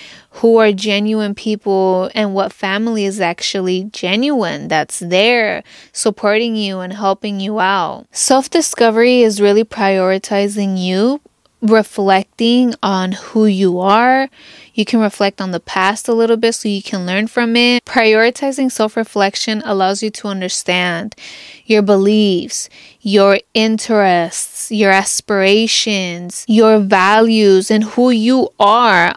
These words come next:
on a deeper level. You want to understand who you are. That way, you get the idea of who you truly are, what you like to do, because that way you know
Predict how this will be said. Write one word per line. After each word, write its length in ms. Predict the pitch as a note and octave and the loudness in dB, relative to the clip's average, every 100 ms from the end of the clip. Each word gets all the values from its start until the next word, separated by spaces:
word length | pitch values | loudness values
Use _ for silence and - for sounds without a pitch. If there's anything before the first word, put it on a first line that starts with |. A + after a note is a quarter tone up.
| _ | _
on 200 | A3 A3 | 0 2
a 80 | G#3 | 0
deeper 420 | F#3+ G#3+ G#3+ G#3 | -2 -4 -2 -2
level. 600 | F#3 F#3 A3+ G#3 - - | 0 2 0 -2 -6 -4
You 200 | G#3 B3 | 0 2
want 220 | C#4 C#4+ D4 | 4 2 2
to 120 | C#4 | 2
understand 640 | B3+ G#3 G#3 - A#3 A#3+ | 2 2 -2 0 0 0
who 300 | G#3+ - A3+ | -2 -4 -4
you 340 | A#3+ G#3+ A3+ - - | -2 0 0 0 0
are. 540 | F#3+ G3+ A3 B3 B3 - _ _ _ | 2 2 2 2 -2 -8 _ _ _
That 400 | G#3 F#3+ G#3+ C#4+ | -6 0 2 0
way, 500 | D4+ E4 E4 D#4 C4 - _ _ - | 0 2 2 0 -4 -12 _ _ -10
you 400 | G3+ A3+ D#4 G#3 | -4 0 0 2
get 300 | A3 B3 - | 0 0 0
the 180 | A#3 G3 | 0 0
idea 420 | F#3 F3+ F#3 F3+ - | -2 -4 -4 -4 0
of 220 | G#3+ G3+ | 0 0
who 200 | - A#3+ | -4 -2
you 260 | A3 A3+ A3 | 0 -2 -2
truly 480 | - A3+ A3 G3+ - | -6 -4 -4 -4 -4
are, 360 | - G3 G#3 - | -2 0 0 -4
what 320 | - F#3 A3 B3 | -8 2 2 2
you 160 | C4+ | 2
like 240 | B3 B3 A#3+ | 2 2 -2
to 200 | - A3+ | 0 -2
do, 580 | F3+ G3 B3 A3 F3 E3+ | 0 0 2 4 2 0
because 360 | A#3+ A#3 G3 | 0 0 0
that 280 | G3+ G#3+ B3+ | 2 2 2
way 480 | A3 G#3+ G#3 G#3 - | 0 2 2 0 -6
you 260 | - G#3+ C4 | -8 -4 -4
know 640 | G#3+ G3+ G#3 A3 G3 F#3+ | -2 -2 0 0 -2 -4